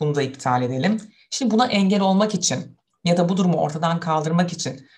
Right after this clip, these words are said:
hayatınıza daha fazla parayı davet etmelisiniz. "Yani ben ediyorum da gelmiyor. İşte her zaman biz istemiyor muyuz ki parayı?" falan diyebilirsiniz tabii ki ama, ama az önce anlattığım bakış açılarına sahipseniz, dramadan, hikayelerden,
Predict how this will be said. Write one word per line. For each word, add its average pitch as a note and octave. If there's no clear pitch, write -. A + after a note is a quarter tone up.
hayatınıza F#3
daha F#3+
fazla D#3+
parayı E3+
davet D#3+
etmelisiniz. -
"Yani G#3
ben G3
ediyorum G#3
da G3+
gelmiyor. F3+
İşte F#3
her G3
zaman F#3+
biz F3+
istemiyor A3
muyuz G3+
ki -
parayı?" D#3
falan F3
diyebilirsiniz F3
tabii D3
ki C4
ama, G#3+
ama -
az A3+
önce B3
anlattığım D#3+
bakış E3+
açılarına E3
sahipseniz, D#3+
dramadan, D#3+
hikayelerden, D#3